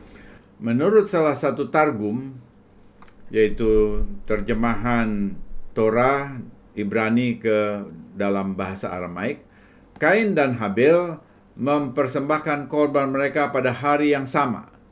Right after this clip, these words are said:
saat Israel kemudian hari akan mempersembahkan domba Paskah mereka. Mereka membawa korban mereka pada hari keempat belas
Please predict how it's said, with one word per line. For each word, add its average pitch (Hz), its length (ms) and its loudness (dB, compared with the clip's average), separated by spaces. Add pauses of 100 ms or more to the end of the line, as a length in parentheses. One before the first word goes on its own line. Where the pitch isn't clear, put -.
(140)
saat 135 400 -2
Israel 135 560 -2
kemudian 123 560 0
hari 127 400 0
akan 117 480 -2
mempersembahkan 113 800 -4
domba 110 560 0
Paskah 101 480 -6
mereka. 92 400 -8 (1040)
Mereka 120 320 -2
membawa 123 560 2
korban 139 480 2
mereka 139 640 -2 (320)
pada 117 320 0
hari 120 480 -2
keempat 110 480 -4
belas 127 560 0